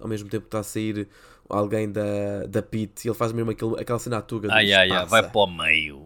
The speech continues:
Speaker 2: vou pelo
Speaker 1: Isto passa.
Speaker 2: meio."
Speaker 1: Oh, Manel, isto não bate, bate, isto... Não, isto, eu passo, pá,
Speaker 2: Deixa
Speaker 1: não preocupes,
Speaker 2: estar.
Speaker 1: pá.
Speaker 2: Houve, teve,
Speaker 1: Deixa
Speaker 2: tivemos
Speaker 1: estar.
Speaker 2: aquele momento, uh, Tsunoda, Joe, que há
Speaker 1: Sim.
Speaker 2: uns anos era tipo, era um momento, era,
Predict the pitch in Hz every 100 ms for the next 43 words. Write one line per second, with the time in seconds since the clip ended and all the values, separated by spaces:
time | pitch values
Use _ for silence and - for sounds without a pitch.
0 | 90 147 127 113 95 80 127 73 69 69
1 | 65 64 64 65 _ _ - 170 226 226
2 | 214 220 208 208 196 143 - - 175 _
3 | 240 233 - - - 339 - _ 466 349
4 | 294 214 - - - - - - - 95
5 | 90 85 82 78 76 71 67 _ 156 120
6 | 127 104 107 113 92 107 113 110 101 104
7 | 101 - 101 95 90 85 85 73 - 110
8 | 98 95 87 87 85 80 80 - 87 104
9 | 92 - _ _ _ _ _ _ 226 175
10 | - - 139 127 120 120 143 143 135 147
11 | 147 - 139 - - 190 185 131 92 85
12 | 87 - - - _ 87 82